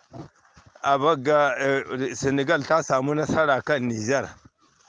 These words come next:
To, ai ba nasara ta samu ba.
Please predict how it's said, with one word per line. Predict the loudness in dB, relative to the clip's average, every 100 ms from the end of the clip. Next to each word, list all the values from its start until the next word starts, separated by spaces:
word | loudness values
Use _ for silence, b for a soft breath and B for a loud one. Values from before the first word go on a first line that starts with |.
| b b b b b
To, | -2 0
ai | 2 4
ba | 4 4
nasara | 2 2 2 2
ta | 0
samu | 0 2 2 2 0
ba. | 0 -2